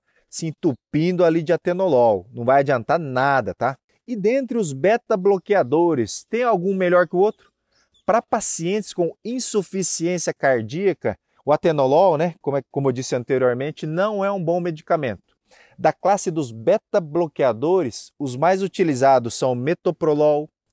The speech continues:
o bisoprolol e o carvedilol. Com relação à potência antihipertensiva, o nebivolol tem uma eficácia maior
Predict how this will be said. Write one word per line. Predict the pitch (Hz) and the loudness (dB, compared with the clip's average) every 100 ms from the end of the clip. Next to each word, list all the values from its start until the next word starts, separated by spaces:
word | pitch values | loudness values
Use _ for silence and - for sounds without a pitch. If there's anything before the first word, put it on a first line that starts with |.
| _ | _
o | 135 | -12
bisoprolol | 113 120 196 160 180 - 151 131 151 185 185 - | -8 -4 -2 0 0 2 2 4 4 2 -2 -2
e | 160 | -2
o | 160 _ | -2 _
carvedilol. | - 175 202 185 170 170 165 123 95 85 _ _ _ _ _ _ _ | -2 0 2 2 0 0 2 0 0 -4 _ _ _ _ _ _ _
Com | 214 | 0
relação | 226 233 185 - 208 226 | 2 4 2 0 0 2
à | 202 | 0
potência | - 190 - 196 220 - 185 - - | 2 0 0 -2 -2 0 -2 -2 -6
antihipertensiva, | 254 269 - 214 - 196 185 175 139 - - 220 151 113 - - | -6 -6 -10 -10 -2 -2 0 -6 -8 -8 -8 -6 -4 -4 -6 -8
o | 160 | -6
nebivolol | 147 160 214 269 190 190 226 180 202 151 170 190 202 _ _ _ | -4 -2 0 -2 -4 -4 -4 2 2 4 4 2 -4 _ _ _
tem | 165 | 0
uma | 185 190 | 0 0
eficácia | 185 156 175 170 - 170 | -4 -2 -2 0 0 -2
maior | 160 185 262 240 185 170 202 240 | -2 -2 -2 0 2 2 2 0